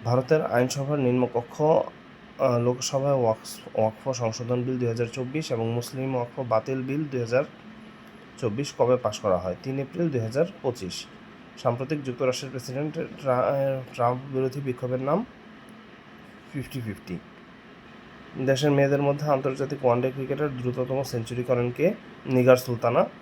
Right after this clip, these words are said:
আটাত্তর বলে। প্রথম বাংলাদেশি ব্যাটার হিসেবে স্বীকৃত ক্রিকেটে পঞ্চাশতম সেঞ্চুরি করেন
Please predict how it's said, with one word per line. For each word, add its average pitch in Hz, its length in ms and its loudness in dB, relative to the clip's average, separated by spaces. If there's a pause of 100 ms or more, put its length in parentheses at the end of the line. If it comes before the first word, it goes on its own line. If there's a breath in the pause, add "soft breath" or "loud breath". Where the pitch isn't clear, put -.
(460)
আটাত্তর 123 340 -2
বলে। 92 300 -2 (760)
প্রথম 139 280 4
বাংলাদেশি 127 380 4
ব্যাটার 123 260 2
হিসেবে 139 280 -2
স্বীকৃত 131 360 -6
ক্রিকেটে 131 460 -2
পঞ্চাশতম 131 800 0
সেঞ্চুরি 123 400 -4
করেন 127 260 2